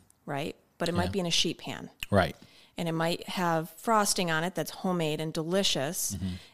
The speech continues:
Speaker 1: And it might, um, you know, be spread out with a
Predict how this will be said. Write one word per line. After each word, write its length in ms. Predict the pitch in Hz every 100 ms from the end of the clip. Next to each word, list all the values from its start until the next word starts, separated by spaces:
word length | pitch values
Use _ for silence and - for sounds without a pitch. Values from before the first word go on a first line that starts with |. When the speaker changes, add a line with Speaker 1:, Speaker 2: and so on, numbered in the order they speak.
| -
Speaker 1:
And 120 | 170
it 100 | 165
might, 520 | 165 165 165 165 165 - _
um, 560 | 165 156 151 156 156 - _ _ _ _ _ _ _ - _
you 100 | 185
know, 100 | 160
be 100 | 160
spread 240 | - 165 151
out 120 | 151
with 120 | 160
a 180 | 156